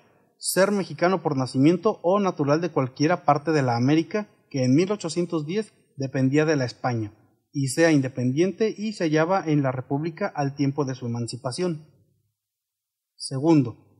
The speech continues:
ser mexicano en actual ejercicio de sus derechos, natural o vecino del departamento que lo elige. Tercero, tener treinta años cumplidos de edad el día de la elección.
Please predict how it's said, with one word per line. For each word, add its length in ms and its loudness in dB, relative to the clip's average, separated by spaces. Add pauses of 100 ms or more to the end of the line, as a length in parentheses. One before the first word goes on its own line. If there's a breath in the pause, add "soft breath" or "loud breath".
(540)
ser 300 2
mexicano 680 0
en 160 2
actual 260 0
ejercicio 500 -2
de 80 -6
sus 140 -8
derechos, 520 -4 (100)
natural 720 0
o 100 2
vecino 400 0
del 140 2
departamento 640 -2
que 100 -6
lo 80 -4
elige. 480 -6 (600)
Tercero, 480 0 (420 soft breath)
tener 340 4
treinta 400 0
años 240 2
cumplidos 560 0
de 100 0
edad 220 2 (160)
el 160 2
día 140 0
de 100 0
la 100 0
elección. 540 -2